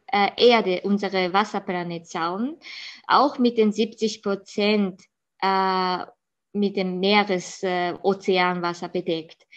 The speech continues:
Und das ist ja für uns eigentlich erstmal nicht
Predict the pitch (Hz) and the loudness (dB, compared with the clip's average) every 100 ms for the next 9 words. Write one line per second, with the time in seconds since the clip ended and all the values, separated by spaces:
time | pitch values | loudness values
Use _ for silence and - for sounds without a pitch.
0 | - - - - 208 214 277 269 247 233 | -20 -20 -8 -2 0 0 -4 0 4 4
1 | 226 214 - - 233 208 - 285 320 - | 4 0 -8 -6 0 2 4 2 0 2
2 | 196 233 240 233 214 220 208 - - 202 | 2 4 4 2 0 -4 -4 -10 -2 0
3 | 214 220 208 196 190 190 220 233 - | 0 0 2 2 2 0 0 -2 -8